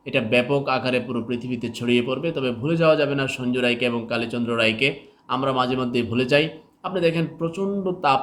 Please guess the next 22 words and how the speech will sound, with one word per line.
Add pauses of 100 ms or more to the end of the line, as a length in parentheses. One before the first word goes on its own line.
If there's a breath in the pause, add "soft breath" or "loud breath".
(100)
চলছে,
এর
মধ্যেও
সাধারণ
মেহনতি
শ্রমিক,
কৃষক, (500 loud breath)
মজুর, (240 loud breath)
নানান
শ্রেণী
পেশার
মানুষজন
কিন্তু
রোদে
কাজ
করছে।
অন্যরা
হিট
স্ট্রোক
থেকে
বাঁচার
জন্য